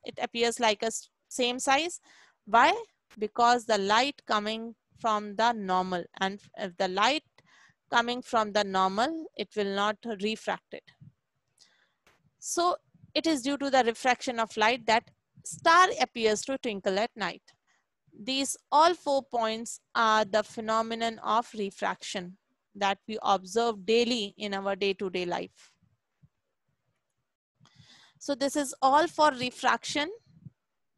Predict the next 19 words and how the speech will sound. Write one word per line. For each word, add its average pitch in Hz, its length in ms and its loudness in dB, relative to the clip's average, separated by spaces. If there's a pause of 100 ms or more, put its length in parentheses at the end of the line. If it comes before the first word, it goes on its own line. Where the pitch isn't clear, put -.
(600)
Just 294 340 0
go 277 220 2
through 311 200 -8
the 311 140 4
slide 247 380 -2 (100)
properly, 233 640 0 (140)
and 233 420 0 (120)
I 226 200 0 (120)
think 359 300 -2 (400)
you 240 220 -2
are 233 160 6
able 254 320 2
to 269 100 -4
understand 254 760 -2
the 240 160 0
topic 220 320 2 (120)
refraction 254 760 -2 (640)
very 220 300 0
well. 247 260 2